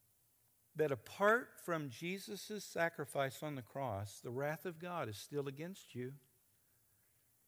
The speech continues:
But yet, to ever who calls on the name of the Lord, trusting in what Jesus did on the cross, rising from the dead, you can become a child of God.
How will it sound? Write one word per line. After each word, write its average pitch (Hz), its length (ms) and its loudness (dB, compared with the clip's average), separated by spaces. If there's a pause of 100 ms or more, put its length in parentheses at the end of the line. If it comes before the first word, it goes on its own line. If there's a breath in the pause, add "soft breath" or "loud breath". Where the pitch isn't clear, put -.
(1080)
But 143 160 -2
yet, 147 540 4
to 156 240 -4
ever 180 500 2 (420)
who 139 120 -2
calls 170 760 0
on 123 140 -8
the 117 100 -4
name 147 420 -2 (200)
of 110 100 -8
the 113 80 -4
Lord, 110 460 -2 (1400 soft breath)
trusting 190 600 -2
in 165 160 -2
what 135 200 -4
Jesus 175 560 -6
did 170 200 -4
on 160 120 -4
the 147 60 -6
cross, 135 400 -8 (520)
rising 190 600 10
from 196 260 0
the 175 80 0
dead, 123 400 -4 (1800 loud breath)
you 156 240 0
can 190 240 -4
become 156 420 -4
a 127 60 -6
child 131 340 -2
of 123 160 -14
God. 104 300 -8